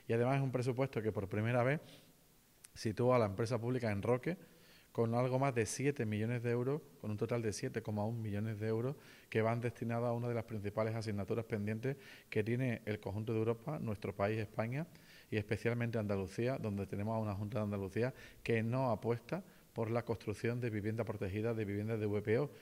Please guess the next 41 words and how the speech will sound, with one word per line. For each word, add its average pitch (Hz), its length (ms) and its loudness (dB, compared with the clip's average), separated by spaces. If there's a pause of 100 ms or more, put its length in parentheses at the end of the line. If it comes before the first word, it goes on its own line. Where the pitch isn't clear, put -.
que 107 120 -2
es 104 40 0
una 123 140 0
de 120 80 2
las 107 100 0
competencias 107 680 -2
exclusivas 101 600 -2 (280)
que 104 120 -2
tienen 117 320 -2 (220)
las 98 160 0
comunidades 107 440 0
autónomas 127 480 0 (420)
para 104 260 6 (140)
construir 117 340 0
vivienda 120 480 2
donde 110 300 0
hace 101 160 -4
falta. 87 420 -6 (420)
Y 113 100 0
en 113 100 2
el 107 100 0
caso 123 220 2
de 127 80 2
San 120 180 -2
Roque 131 200 0
es 127 40 0
más 120 160 0
sangrante, 98 580 0 (320)
porque 113 360 4
hay 120 140 4
un 117 100 0
proyecto 107 380 0
europeo, 113 540 2
hay 110 160 -2
financiación, 104 800 -2 (300)
hay 113 340 2 (160)
ciento 131 400 0
setenta 101 460 -4
y 95 60 -4
siete 120 280 -4
viviendas 110 500 2